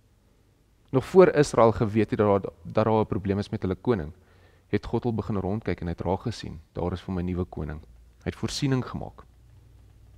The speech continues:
Hierdie koning word later gesien as die belangrikste koning wat Israel ooit gehad het. God sien ook die menslikheid van Samuel raak, die vrese wat hy het. Maar God staan reg met 'n plan.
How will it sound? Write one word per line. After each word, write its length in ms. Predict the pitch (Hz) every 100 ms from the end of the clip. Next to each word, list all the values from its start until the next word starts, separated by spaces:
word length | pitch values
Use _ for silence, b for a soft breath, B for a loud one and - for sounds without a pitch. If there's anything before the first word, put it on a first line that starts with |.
| - -
Hierdie 220 | - 120 -
koning 360 | 123 113 110 - - b b b
word 180 | 110 -
later 260 | 104 107 -
gesien 300 | 117 123 110
as 260 | 101 - -
die 80 | 117
belangrikste 520 | 117 104 117 117 -
koning 260 | - 110 104
wat 140 | 101
Israel 340 | 98 - 98
ooit 200 | 95 131
gehad 240 | - 65 -
het. 200 | - - - - - - - - - _ _ _ _ _ - - _ _ _ _ -
God 240 | - 143
sien 180 | - 143
ook 200 | 120 120
die 80 | 131
menslikheid 460 | 110 110 - 110 -
van 120 | 120
Samuel 420 | - 147 143 104
raak, 280 | 73 - - - - - - - - - _ - -
die 120 | 123
vrese 540 | - 147 135 - 78 - _ -
wat 140 | -
hy 120 | 78
het. 220 | 73 71 - _ _ _ _ - - - - - - -
Maar 120 | 120
God 180 | - 123
staan 180 | - 117
reg 220 | 95 -
met 120 | 131
'n 100 | 110
plan. 280 | 156 131